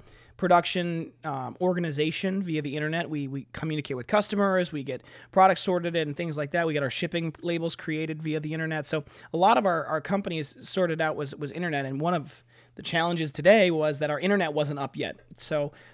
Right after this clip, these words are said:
hopefully we're gonna be able to get that sorted out tomorrow, and we're gonna be able to patch this problem, which has been, uh, plaguing us. But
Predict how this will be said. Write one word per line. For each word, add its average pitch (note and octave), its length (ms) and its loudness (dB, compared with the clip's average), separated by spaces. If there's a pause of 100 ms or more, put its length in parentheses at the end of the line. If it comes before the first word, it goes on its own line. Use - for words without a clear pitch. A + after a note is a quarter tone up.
hopefully G3 300 0
we're F3+ 100 2
gonna E3+ 140 -2
be E3+ 80 0
able D#3+ 80 0
to D#3 60 -4
get D#3 120 -4
that D#3 160 0
sorted D#3 260 -2
out D3+ 140 0
tomorrow, D3+ 340 -4
and C#3 120 -4
we're C#3+ 80 -6
gonna D3 100 -2
be C#3+ 120 -4
able C3+ 120 -6
to C3+ 80 -8
patch - 380 -4
this C3 180 -10
problem, C#3+ 580 -6
which C3 180 -10
has B2 200 -14 (640)
been, C#3 280 -4
uh, B2+ 160 -8
plaguing C#3+ 480 -4
us. D#3 160 -8
But C#3 240 -10